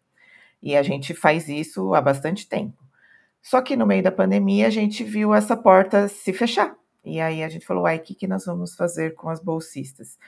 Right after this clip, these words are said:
Então, o meu objetivo dentro desse projeto, é, Intercultura nas Escolas, é ensinar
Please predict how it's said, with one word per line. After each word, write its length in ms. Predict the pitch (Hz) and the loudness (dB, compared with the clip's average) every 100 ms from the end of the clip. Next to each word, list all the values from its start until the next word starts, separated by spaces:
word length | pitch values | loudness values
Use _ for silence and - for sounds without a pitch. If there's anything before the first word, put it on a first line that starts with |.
| _ _ _ | _ _ _
Então, 300 | 185 185 180 | 4 4 2
o 60 | |
meu 260 | 180 180 226 | 2 4 4
objetivo 540 | 214 208 202 156 151 | 4 2 -2 -8 -4
dentro 340 | 160 175 208 180 | -2 -2 -4 -2
desse 360 | 165 208 - | 0 0 -2
projeto, 840 | - 170 165 165 143 139 147 135 131 - _ _ - _ - | -2 0 0 0 0 -4 -8 -8 -8 -14 _ _ -20 _ -10
é, 420 | 139 - 127 123 131 - _ _ _ _ | -6 -4 -4 -6 -10 -16 _ _ _ _
Intercultura 560 | 156 135 135 135 139 131 | -12 -6 -6 -6 -4 -4
nas 160 | 131 131 | -4 -6
Escolas, 600 | 131 - 220 202 - - - - - | -2 2 4 2 -2 -10 -20 -20 2
é 140 | 175 | 4
ensinar 880 | 180 208 - 220 170 151 160 220 | 6 4 0 0 0 0 0 0